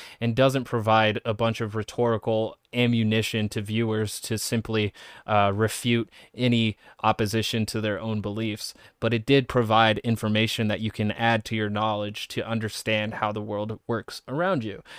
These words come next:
That might be my own bias. I'm sure somebody who's completely right-wing could see something entirely different. But from what I got from that was information and historical context of how we got to where we are.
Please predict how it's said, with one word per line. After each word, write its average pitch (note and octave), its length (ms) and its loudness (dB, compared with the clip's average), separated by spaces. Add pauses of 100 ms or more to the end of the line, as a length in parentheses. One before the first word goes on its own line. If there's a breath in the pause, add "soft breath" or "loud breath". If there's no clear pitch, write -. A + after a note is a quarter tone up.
(180 loud breath)
That D#3 160 2
might E3 200 6
be E3+ 140 -2
my D#3+ 220 2
own D#3 160 2
bias. B2+ 400 2
I'm A#2 160 -6
sure C3 200 -6
somebody B2+ 440 -4
who's B2 280 -4
completely B2 460 -2
right-wing A#2+ 480 0
could A#2 220 -4
see A#2+ 160 -2
something A#2 560 -2 (180)
entirely A#2+ 680 -2
different. A2 520 -8 (360 loud breath)
But A2+ 220 2
from A#2+ 180 -2
what C3 140 4
I C#3 120 6
got B2 260 0
from C3+ 160 -6
that C#3+ 180 -2
was A2 260 -4 (1400)
information C3 640 -2
and A2+ 140 -2
historical A#2+ 560 -2
context A2+ 500 -4
of G#2 120 -4
how G#2+ 180 0
we G#2 120 -6
got F#2+ 220 -4
to - 100 -12
where G#2 200 -8
we G#2 160 -8
are. G2 260 -6